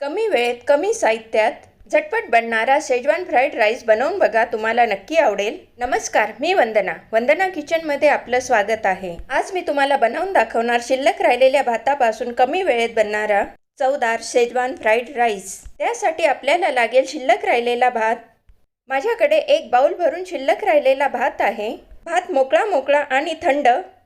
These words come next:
म्हणजेच रूम टेम्परेचरवर असणं गरजेचं आहे. हाय फ्लेमवर कढई किंवा पॅनमध्ये, इथे मी लोखंडी चायनीज कढई वापरली आहे.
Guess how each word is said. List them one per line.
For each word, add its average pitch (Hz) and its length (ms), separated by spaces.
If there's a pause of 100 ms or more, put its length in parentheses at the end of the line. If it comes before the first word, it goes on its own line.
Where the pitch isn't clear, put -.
(140)
म्हणजेच 339 400
रूम 359 240
टेम्परेचरवर 294 680
असणं 294 340
गरजेचं 262 440
आहे. 247 360 (920)
हाय 311 140
फ्लेमवर 302 440
कढई 294 320
किंवा 294 260
पॅनमध्ये, 254 720 (260)
इथे 370 220
मी 370 180
लोखंडी 320 400
चायनीज 277 440
कढई 262 300
वापरली 240 500
आहे. 240 300